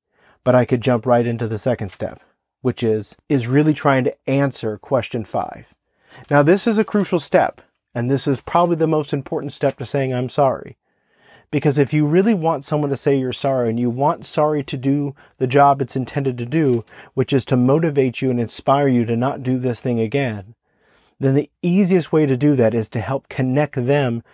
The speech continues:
to the pain in which they've caused and how that pain would make them feel. Because if you can do that, it will limit or reduce the times at which that happens.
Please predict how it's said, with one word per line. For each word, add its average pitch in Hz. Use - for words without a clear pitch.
to 156
the 135
pain 175
in 147
which 151
they've 151
caused 156
and 113
how 165
that 151
pain 143
would 123
make 123
them 117
feel. -
Because 131
if 120
you 135
can 175
do 175
that, 170
it 165
will 156
limit 180
or 160
reduce 127
the 131
times 135
at 135
which 127
that 123
happens. -